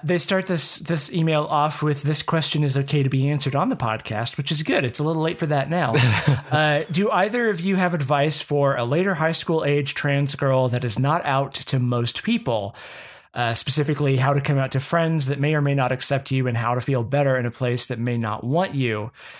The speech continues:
Speaker 1: By the way, I live in the most north part of the South, uh, Southern Maryland, which
Speaker 2: Oh,
Speaker 1: I would,
Speaker 2: wow.
Speaker 1: I have a hard time thinking of that as the South, but
Speaker 2: Me
Speaker 1: I,
Speaker 2: too.
Speaker 1: e-, the East Coast,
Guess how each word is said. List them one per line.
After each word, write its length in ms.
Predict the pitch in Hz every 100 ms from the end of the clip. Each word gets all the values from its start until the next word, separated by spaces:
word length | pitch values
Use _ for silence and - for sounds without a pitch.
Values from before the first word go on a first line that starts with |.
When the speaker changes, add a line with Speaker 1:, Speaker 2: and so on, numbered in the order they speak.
| -
Speaker 1:
By 80 | 165
the 80 | 165
way, 160 | 165
I 60 | 160
live 200 | 160 156
in 120 | 160
the 80 | 156
most 260 | 151 147 147
north 240 | 156 147
part 240 | 156 147
of 160 | 147 131
the 80 | 139
South, 640 | - 139 123 151 - - - - _ -
uh, 320 | 123 120 110 -
Southern 440 | - 170 147 135
Maryland, 680 | 143 214 117 110 110 151 -
which 280 | 143 139 -
Speaker 2:
Oh, 60 | 127
Speaker 1:
I 80 |
would, 160 | 139 135
Speaker 2:
wow. 160 | 107 - 143 - _ -
Speaker 1:
I 300 | 139 131 123 - - -
have 140 | 147
a 60 | 147
hard 200 | 151 147
time 220 | 151 143
thinking 280 | 139 202 180
of 60 | 139
that 160 | 123
as 80 | 117
the 100 | 131
South, 360 | 135 123 117 -
but 80 |
Speaker 2:
Me 80 | 131
Speaker 1:
I, 40 | 127
Speaker 2:
too. 320 | 139 123 110
Speaker 1:
e-, 140 | 170
the 240 | 170 190 190
East 260 | 190 -
Coast, 440 | - 180 151 -